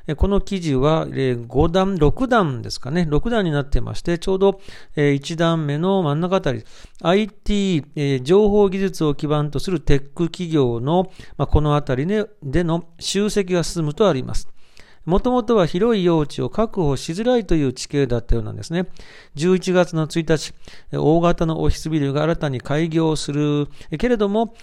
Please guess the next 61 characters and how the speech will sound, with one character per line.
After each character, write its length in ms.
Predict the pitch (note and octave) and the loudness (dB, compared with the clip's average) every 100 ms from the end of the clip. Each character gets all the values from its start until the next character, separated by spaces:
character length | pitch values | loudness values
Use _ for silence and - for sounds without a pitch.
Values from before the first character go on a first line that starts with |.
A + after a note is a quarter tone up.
| - | -8
え 120 | C#3 B2+ | -2 -2
ー、 20 | |
需 180 | A#2+ C#3 | 0 2
要 220 | C#3 C#3 | 4 2
に 160 | F3+ | 0
供 260 | E3+ F3+ G3 | 0 2 2
給 160 | G3 F#3+ | 0 -2
が 140 | F#3 | 0
追 140 | D#3+ | 2
い 40 | G3+ | 0
つ 100 | - | 0
か 120 | A3 | 0
な 120 | G3 | 2
い 60 | C#3 | 0
と 160 | C#3 B2+ | 0 -2
い 60 | |
う 60 | A#2+ | -2
こ 100 | A2+ | -4
と 140 | A2 | -2
で、 180 | D3+ F3 - - | -4 -4 -12 -6
ま 60 | - | 0
あ、 20 | |
供 240 | - E3 | 6 6
給、 200 | D3+ D#3 - - - | 6 2 0 -6 2
た 100 | E3 | 2
く 60 | |
さ 140 | - A3 | 4 0
ん 40 | |
こ 120 | F#3 | 0
こ 100 | G3+ | 0
に、 140 | G3+ F#3+ - - | 2 0 -6 -2
え 260 | D#3+ D#3 | 0 2
ー、 40 | D3+ | 0
こ 120 | D3+ | -2
う 40 | |
来 100 | C#3+ | -4
た 140 | - G3 | 0 2
い 60 | E3+ | 4
な 220 | E3 E3 | 2 0
と 80 | C#3+ | 2
入 160 | G3 | 2
っ 40 | F#3+ | 4
て 120 | D#3 | 2
く 80 | C#3+ | 2
る 80 | |
会 220 | B2+ C3 C3 | 0 -2 -2
社 100 | C#3+ | -2
が 120 | D3 | 0
多 200 | D#3+ A3+ | 2 2
い 60 | |
と 100 | F#3+ | 2
い 40 | C3+ | 0
う 40 | |
こ 80 | A2+ | 0
と 60 | G#2 | -6
で 80 | |
し 60 | G2+ | -6
ょ 20 | |
う 40 | A2 | -6
か 100 | C3+ | -2
ね。 180 | G3 | -2